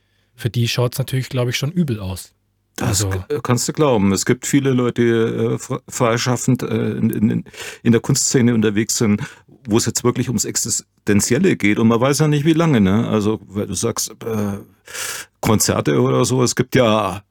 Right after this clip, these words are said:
Speaker 2: Leute, die sagen, „Boah, das kann zwei Jahre dauern, bis es wieder eine größere Veranstaltung gibt“, oder so, ne? Das betrifft ja auch die ganzen Festivals und klar.
Speaker 1: Ja, also zwei Jahre wäre natürlich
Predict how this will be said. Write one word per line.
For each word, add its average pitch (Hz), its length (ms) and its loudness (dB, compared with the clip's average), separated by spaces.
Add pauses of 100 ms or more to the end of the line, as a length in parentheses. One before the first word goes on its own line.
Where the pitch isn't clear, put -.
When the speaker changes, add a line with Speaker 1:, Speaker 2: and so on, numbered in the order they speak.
(100)
Speaker 2:
Leute, 98 380 0
die 104 100 -2
sagen, 95 400 -2
„Boah, 85 200 -8
das - 180 -6
kann 101 180 0
zwei 98 200 2
Jahre 120 300 2
dauern, 104 440 2
bis 95 180 0
es 98 140 -4
wieder 101 180 0
eine 90 140 0
größere 90 460 -2
Veranstaltung 117 640 -2
gibt“, - 280 -6
oder 101 520 -8
so, 101 220 -10
ne? 92 140 -4
Das 107 120 -6
betrifft - 320 -2
ja 113 80 0
auch 98 120 -4
die - 80 -10
ganzen 104 300 -4
Festivals 117 880 -2
und - 280 -8 (400)
klar. 123 240 -4 (560)
Speaker 1:
Ja, 117 120 -2
also 110 140 0
zwei 117 240 -2
Jahre 131 300 2
wäre 123 100 2
natürlich 113 420 -2